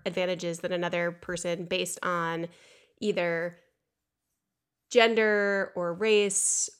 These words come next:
or socioeconomic status, um,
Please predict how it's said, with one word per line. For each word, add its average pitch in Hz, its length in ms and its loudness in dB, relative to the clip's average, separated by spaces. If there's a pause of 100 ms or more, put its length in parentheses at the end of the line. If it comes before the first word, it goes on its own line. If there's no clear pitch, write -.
or 175 300 0
socioeconomic 185 1000 -2
status, 208 720 2 (420)
um, 170 440 -2